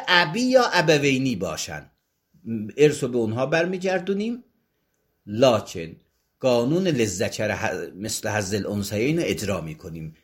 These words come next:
برادر دو برابر، خواهر یک برابر در ابی و ابوینی. اینم متعدد باشه. اگر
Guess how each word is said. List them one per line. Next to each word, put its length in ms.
برادر 440
دو 200
برابر، 560
خواهر 400
یک 260
برابر 480
در 320
ابی 340
و 120
ابوینی. 640
اینم 360
متعدد 680
باشه. 320
اگر 260